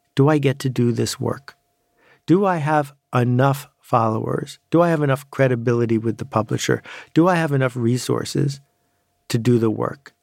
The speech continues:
And can I do the work better? Because that's enough. I'm not willing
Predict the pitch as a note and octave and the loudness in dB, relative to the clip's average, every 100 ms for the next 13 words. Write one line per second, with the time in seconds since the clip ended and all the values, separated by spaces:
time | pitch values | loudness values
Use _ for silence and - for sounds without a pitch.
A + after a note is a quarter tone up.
0 | - B2 C3+ C3+ B2+ B2 A#2 A2 A2 - | -4 0 2 2 2 0 -2 -2 -4 -6
1 | - _ - G2+ G2 - - _ _ _ | -16 _ -2 0 -2 -10 -18 _ _ _
2 | _ _ _ C#3 D3 C#3+ C#3 C#3 - - | _ _ _ -2 0 2 0 0 -6 -4
3 | C3 A2 G#2+ G2+ - - - _ _ _ | 0 2 0 -2 -6 -18 -20 _ _ _
4 | _ _ _ _ - B2+ D#3+ F3+ C3 C3+ | _ _ _ _ 0 2 2 0 0 2
5 | D3 C#3 A2+ A2 | 2 0 -4 -6